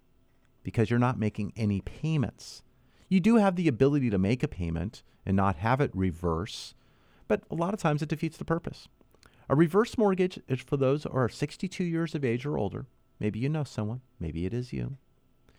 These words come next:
But you have the opportunity to eliminate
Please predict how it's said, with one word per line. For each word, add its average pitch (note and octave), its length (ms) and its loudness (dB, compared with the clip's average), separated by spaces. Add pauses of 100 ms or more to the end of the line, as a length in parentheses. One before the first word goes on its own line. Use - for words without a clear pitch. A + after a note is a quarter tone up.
(220)
But - 160 -2
you F#3+ 80 6
have A3 200 2
the B3 120 2
opportunity F3 760 0 (480)
to - 260 0
eliminate G3+ 1000 4